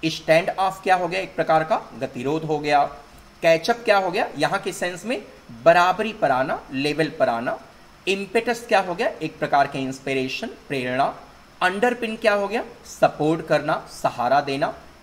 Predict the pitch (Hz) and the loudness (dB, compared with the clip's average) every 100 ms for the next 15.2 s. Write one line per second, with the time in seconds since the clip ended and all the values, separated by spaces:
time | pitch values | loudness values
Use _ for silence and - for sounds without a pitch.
0 | - 165 185 226 226 220 208 190 202 214 | -2 2 2 0 4 4 4 0 -2 -2
1 | - - 151 233 233 - 185 254 208 117 | -8 -10 2 2 2 -2 0 2 0 -4
2 | 143 170 131 170 175 220 180 214 - - | -4 -4 2 2 2 0 -2 -6 -10 -12
3 | 131 143 190 156 131 123 135 160 156 143 | -10 -6 -4 -4 -2 0 0 0 -6 -6
4 | 208 - 131 - 131 127 131 117 131 143 | -8 -8 -8 -6 -2 -2 -4 -4 -2 -2
5 | 190 139 127 131 120 113 120 101 123 127 | -4 -10 -10 -6 -4 -4 -4 -2 0 0
6 | 190 - - - - - 175 - - 262 | -4 -14 -20 -20 -6 0 0 -2 -6 -4
7 | 254 - 220 208 202 208 - - - 165 | -4 4 4 4 0 -2 -4 -10 -10 -6
8 | 165 214 - 160 165 151 127 113 123 139 | -4 -4 2 4 4 0 -2 -2 -2 0
9 | 165 156 143 139 139 - - 139 147 170 | 2 4 4 0 -8 -12 -10 -4 0 0
10 | 160 143 143 139 - 120 - - 160 - | 0 -2 0 -2 -2 -6 -6 -8 -8 -8
11 | - 135 139 135 - - - - - - | -6 -4 0 -2 -4 -16 -20 -20 -20 -20
12 | - - - - 170 170 196 233 226 226 | -20 -20 -8 2 4 6 4 6 4 4
13 | 226 214 202 185 185 185 - - 165 190 | 2 0 0 -2 -4 -6 -8 -8 -6 -4
14 | 156 151 175 190 156 - 135 131 135 165 | -4 -2 -2 -4 -8 -8 0 0 0 -2
15 | 170 | 2